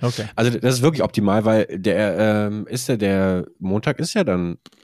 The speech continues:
Speaker 2: Weihnachten. Also der erste ist Weihnachten. Nee, der vier-, fünfundzwanzigste. Das meine ich. So, der fünfundzwanzigste. Am ersten
Speaker 1: Ja.
Speaker 2: Weihnachtsfeiertag könnt ihr euch dann unsere Weihnachtsfolge anhören. Da können wir auch thematisch noch ein bisschen, bisschen weihnachtlicher werden. Und, äh, da
Speaker 1: Ich bin
Speaker 2: freu
Speaker 1: auch noch
Speaker 2: mich,
Speaker 1: gar nicht in
Speaker 2: freu mich sehr drauf.
Speaker 1: Weihnachtsstimmung.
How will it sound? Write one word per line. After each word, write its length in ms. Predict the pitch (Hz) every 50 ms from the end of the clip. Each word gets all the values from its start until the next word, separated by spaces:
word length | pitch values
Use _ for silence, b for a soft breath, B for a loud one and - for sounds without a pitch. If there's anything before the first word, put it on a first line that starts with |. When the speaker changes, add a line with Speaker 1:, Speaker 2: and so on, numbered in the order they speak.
| _ _
Speaker 2:
Weihnachten. 560 | - 180 247 240 156 - - - - - - -
Also 140 | 90 92
der 80 | 98 -
erste 300 | 98 135 139 - - -
ist 260 | 71 - - 76 - -
Weihnachten. 540 | - 71 71 69 67 - - - - - -
Nee, 140 | 87 101 104
der 140 | 101 -
vier-, 200 | - - 123 117 98
fünfundzwanzigste. 720 | - 135 135 110 - 98 87 82 78 - - 76 69 64 -
Das 220 | - 104 110 - -
meine 180 | 90 78 73 -
ich. 160 | 101 90 -
So, 80 | - 120
der 80 | 101 101
fünfundzwanzigste. 540 | - - 160 151 127 135 123 117 95 101 92 B B 151 143 B
Am 140 | B 117 123
ersten 400 | 117 131 151 165 - - - 123
Speaker 1:
Ja. 20 | 120
Speaker 2:
Weihnachtsfeiertag 1300 | 117 123 123 117 107 123 - - - - - - _ - 95 95 92 85 82 - - 80 71 65 - -
könnt 200 | 113 113 113 -
ihr 100 | 104 -
euch 200 | 90 92 90 -
dann 260 | - 82 82 85 82 _ B B B B B B
unsere 320 | 104 95 90 92 87 82
Weihnachtsfolge 720 | 82 82 85 85 80 - - - - 71 69 67 69 -
anhören. 280 | - 64 65 67 65 -
Da 80 | - -
können 140 | - 233 247
wir 40 | 202
auch 60 | 175
thematisch 480 | - 147 120 110 113 135 - 123 -
noch 80 | 101 87
ein 80 | 85 80
bisschen, 440 | 80 80 - - 80 71 69 69 65
bisschen 240 | - - - 78 67
weihnachtlicher 580 | 67 69 69 67 - - - 117 - 127 58
werden. 340 | 57 113 107 107 107 113 113 _ B B B B B B B -
Und, 520 | - 69 69 71 69 67 67 67 64 -
äh, 300 | 78 76 71 71 71 71
da 80 | 76 -
Speaker 1:
Ich 40 | -
bin 80 | 214 233
Speaker 2:
freu 60 | 269
Speaker 1:
auch 20 | 214
noch 80 | 165
Speaker 2:
mich, 80 | 117 117
Speaker 1:
gar 100 | 160 196
nicht 100 | 214 180
in 60 | 160
Speaker 2:
freu 120 | 135 147
mich 80 | 143 139
sehr 100 | - 80
drauf. 80 | - -
Speaker 1:
Weihnachtsstimmung. 240 | 117 113 107 107